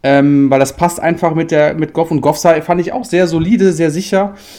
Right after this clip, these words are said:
und deswegen, äh, Prop an die, Props an die Rams und die Cowboys, ach, das ist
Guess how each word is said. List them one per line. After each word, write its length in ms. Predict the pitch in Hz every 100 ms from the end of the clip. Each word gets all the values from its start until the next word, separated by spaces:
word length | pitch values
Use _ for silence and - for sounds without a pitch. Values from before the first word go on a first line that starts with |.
| -
und 120 | - 151
deswegen, 540 | 151 160 165 165 160
äh, 80 | -
Prop 340 | 139 180 180 -
an 180 | 165
die, 60 | 165
Props 280 | - - 175
an 60 | 170
die 80 | 143
Rams 320 | 143 208 196
und 380 | 151 151 151 156
die 80 |
Cowboys, 480 | 143 160 156 156 151
ach, 320 | 131 143 -
das 160 | - -
ist 400 | - - - -